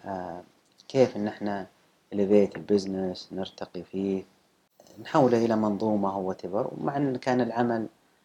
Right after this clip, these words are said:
فروع حقتنا ما هي، ما هي كبيرة، يعني كانت ثلاث فروع.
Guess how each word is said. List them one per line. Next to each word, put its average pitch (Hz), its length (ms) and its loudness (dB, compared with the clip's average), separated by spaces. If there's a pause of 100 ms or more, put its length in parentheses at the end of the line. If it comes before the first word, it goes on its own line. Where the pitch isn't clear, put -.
(260)
فروع 123 260 6
حقتنا 104 580 -6
ما 104 100 -2
هي، 104 120 -4
ما 98 180 -4
هي 104 120 -4
كبيرة، 95 560 -4
يعني - 100 -14 (300)
كانت 90 260 -10
ثلاث 95 240 -4
فروع. 95 280 -2